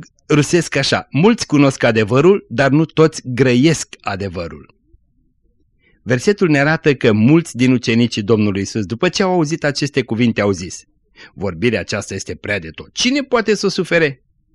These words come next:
Domnul Iisus vorbise aici despre El ca pâinea vieții coborâtă din cer, cu care trebuie să se hrănească toți oamenii, toți cei care vor să aibă viață veșnică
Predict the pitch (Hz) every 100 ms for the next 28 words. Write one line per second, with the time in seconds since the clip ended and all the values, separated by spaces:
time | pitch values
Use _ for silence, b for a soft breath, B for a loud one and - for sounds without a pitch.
0 | _ _ _ _ _ _ _ - B B
1 | - 214 302 269 - 254 196 190 220 -
2 | 185 202 - 135 156 - 135 127 120 156
3 | - 110 - 127 117 101 90 95 95 165
4 | - 117 101 117 127 113 104 101 - 160
5 | 170 123 143 135 120 185 165 - 143 135
6 | 131 127 156 - - 123 - 214 - 165
7 | 160 160 156 147 147 214 - 170 - 143
8 | 120 135 139 120 - 120 117 107 92 117
9 | - 98 104 117 101 - 113